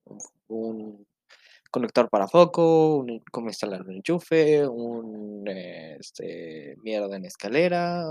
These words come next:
un, sí, un apagador en escalera, este, diferentes fallos, etcétera, etcétera, etcétera, ¿verdad?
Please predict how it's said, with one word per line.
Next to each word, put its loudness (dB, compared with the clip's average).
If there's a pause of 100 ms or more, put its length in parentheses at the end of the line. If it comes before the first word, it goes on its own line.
(140)
un, -10
sí, -6
un -4
apagador -2
en -8
escalera, 2 (760)
este, -10
diferentes -4
fallos, 6
etcétera, -2
etcétera, -6
etcétera, -12
¿verdad? 6